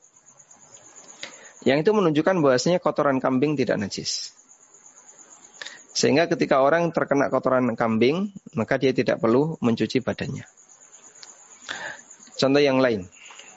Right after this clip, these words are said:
Eh,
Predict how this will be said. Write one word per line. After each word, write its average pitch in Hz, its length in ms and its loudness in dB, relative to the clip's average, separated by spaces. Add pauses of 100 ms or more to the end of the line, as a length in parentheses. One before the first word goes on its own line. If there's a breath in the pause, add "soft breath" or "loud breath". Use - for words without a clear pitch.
(1800 loud breath)
Eh, 113 560 2